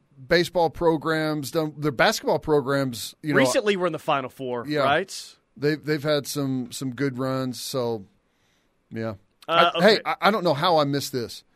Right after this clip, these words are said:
Speaker 1: Oregon won the nineteen sixteen Rose Bowl, Tyler.
Speaker 2: Um, they didn't win ten games?
Speaker 1: They, they were seven, oh, and one.
Speaker 2: <laughs> Nineteen sixteen, jeez.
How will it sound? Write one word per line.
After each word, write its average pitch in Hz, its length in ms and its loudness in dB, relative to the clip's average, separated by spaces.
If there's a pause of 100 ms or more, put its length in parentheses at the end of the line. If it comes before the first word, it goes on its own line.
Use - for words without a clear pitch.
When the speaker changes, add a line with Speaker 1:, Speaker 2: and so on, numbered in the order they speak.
(1040)
Speaker 1:
Oregon 214 420 4
won 185 360 2
the 170 220 0
nineteen 180 520 -2
sixteen 185 560 -4
Rose 143 280 0
Bowl, 98 240 -8
Tyler. 120 380 -6 (140)
Speaker 2:
Um, 107 240 -18 (640)
they 139 100 -4
didn't 143 160 -6
win 135 140 -8
ten 143 200 -10
games? 147 460 -10 (300)
Speaker 1:
They, 127 80 -6
they 143 300 0
were 131 100 -4
seven, 160 460 0
oh, 165 200 2
and 160 140 -2
one. 180 540 -2 (400)
Speaker 2:
<laughs> - 420 -20
Nineteen 123 460 -8
sixteen, 104 640 -16
jeez. 107 640 -18